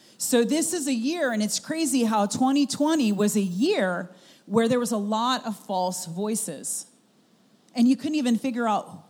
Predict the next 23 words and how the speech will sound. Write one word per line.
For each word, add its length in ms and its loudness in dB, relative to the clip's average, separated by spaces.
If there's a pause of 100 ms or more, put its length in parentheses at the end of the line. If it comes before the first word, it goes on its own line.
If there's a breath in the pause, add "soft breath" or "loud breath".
who 160 2
was 220 -2
talking. 580 -6 (480 soft breath)
The 80 2
devil 420 -2
knows 840 -2 (540)
what's 280 -6
going 300 -2
on. 420 -8 (280)
The 120 0
devil 340 -2
knows 760 2 (140)
the 80 -4
scheme 340 2
of 120 -4
things 540 -10
better 240 -2
than 140 -2
a 60 -2
lot 180 -2
of 100 -4
us 200 -6
do. 280 -14